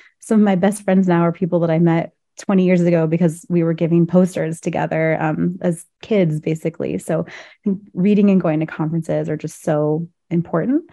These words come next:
Maybe one last thing is also don't feel shy to,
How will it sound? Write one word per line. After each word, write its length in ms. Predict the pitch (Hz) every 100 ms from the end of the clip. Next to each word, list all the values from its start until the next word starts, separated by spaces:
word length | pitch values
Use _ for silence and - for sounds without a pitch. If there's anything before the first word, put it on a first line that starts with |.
| - _ _ _ -
Maybe 220 | 196 214
one 180 | 208 208
last 220 | 190 -
thing 180 | 180 175
is 220 | 165 -
also 480 | 156 160 - 165 160
don't 360 | 165 170 165 - -
feel 160 | 196
shy 300 | 175 151 151
to, 260 | 156 160